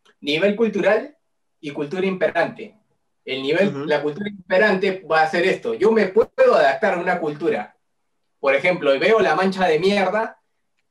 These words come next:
Speaker 1: y digo, "Esto es una", eh, diría como, como espectador cualquiera, diría, "Esto es una mierda".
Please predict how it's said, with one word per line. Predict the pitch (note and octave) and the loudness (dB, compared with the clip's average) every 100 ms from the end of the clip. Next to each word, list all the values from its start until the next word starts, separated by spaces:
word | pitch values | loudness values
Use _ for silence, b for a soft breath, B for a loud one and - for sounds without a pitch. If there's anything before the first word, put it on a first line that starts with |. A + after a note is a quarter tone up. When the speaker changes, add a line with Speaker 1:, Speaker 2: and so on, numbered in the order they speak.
| _ | _
Speaker 1:
y | - C#3 | -6 -2
digo, | D#3+ F#3 F3+ D3+ | 0 2 0 0
"Esto | D3+ | -2
es | E3 F3+ | -4 -6
una", | E3+ D#3 C#3 B2 - - _ | -4 -4 -4 -10 -18 -20 _
eh, | C#3+ C#3+ D3 D3+ | -6 0 2 2
diría | C3+ C#3+ D#3+ D#3+ | 0 0 2 2
como, | D3 C3+ C3+ - | 0 -2 -4 -8
como | C3+ C3+ | -8 -6
espectador | C3 C#3 - C3+ D#3+ D#3 | -6 -6 -2 0 2 2
cualquiera, | D3+ C#3+ - D#3+ E3 | 0 -2 -2 -4 0
diría, | D3 C3+ D3 C#3+ - | -2 0 0 0 -6
"Esto | E3+ - | -12 -10
es | D#3+ | -8
una | C3 | -8
mierda". | D3+ D3+ - - | -6 -8 -10 -20